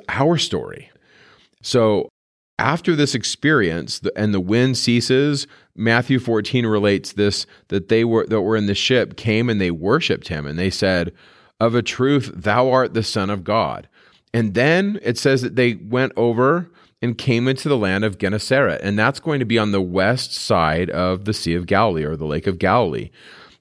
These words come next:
And there's just a little bit here in Matthew fourteen, but it says, "When the men of that place had knowledge of him, they sent out into all the country round about and brought unto him all that were diseased, and besought him that they might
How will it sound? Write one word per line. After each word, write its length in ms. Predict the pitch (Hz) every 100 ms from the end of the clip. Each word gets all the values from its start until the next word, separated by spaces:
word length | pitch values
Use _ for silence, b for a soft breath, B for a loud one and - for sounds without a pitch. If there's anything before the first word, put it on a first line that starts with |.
| _ -
And 320 | 104 101 90
there's 200 | 110 107
just 160 | 143 107
a 60 |
little 340 | 90 101 165 123
bit 220 | 135 -
here 400 | 90 76 64 - -
in 160 | 87
Matthew 320 | 85 82 - 82
fourteen, 460 | 82 62 - 101
but 120 | 113
it 100 | 80
says, 360 | - 101 87 90 B B -
"When 120 | 110
the 80 | 110
men 220 | 107 131
of 80 | 131
that 180 | 92 -
place 300 | 120 120 -
had 160 | 98
knowledge 400 | 92 117 147 117
of 120 | 104
him, 280 | 101 92 117
they 140 | 101 95
sent 380 | - 123 127
out 260 | - 110 -
into 260 | 104 - 107 -
all 240 | 92 101
the 120 | 127
country 360 | 127 104 98 101
round 220 | 90 92
about 400 | 80 80 113 90 B B B
and 160 | 101 104
brought 220 | 101 101
unto 220 | 113 120
him 180 | 117 110 -
all 200 | 82 92
that 140 | 82
were 120 | 104
diseased, 680 | 104 104 104 127 65 67 - B B -
and 180 | - 98
besought 440 | 107 101 123 85 98
him 200 | 92 90
that 200 | 80 -
they 120 | 107
might 280 | 101 92